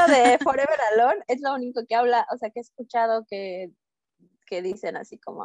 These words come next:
Speaker 1: así, o sea, que se refieren hacia la soltería, pero
Speaker 2: Ok.
Speaker 1: pues salió de un meme, no, no sé si cuente como otro nombre de llamarle a la soltería, y creo que coincido con Gus, o sea,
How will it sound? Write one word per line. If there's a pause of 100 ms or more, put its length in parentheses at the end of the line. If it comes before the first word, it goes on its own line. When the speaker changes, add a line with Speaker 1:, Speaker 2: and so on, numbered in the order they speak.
Speaker 1:
así,
o
sea,
que
se
refieren
hacia
la
soltería, (720)
pero
Speaker 2:
Ok.
Speaker 1:
pues
salió
de
un
meme,
no,
no
sé
si
cuente
como
otro
nombre
de
llamarle
a
la
soltería, (340)
y
creo
que
coincido
con
Gus,
o
sea,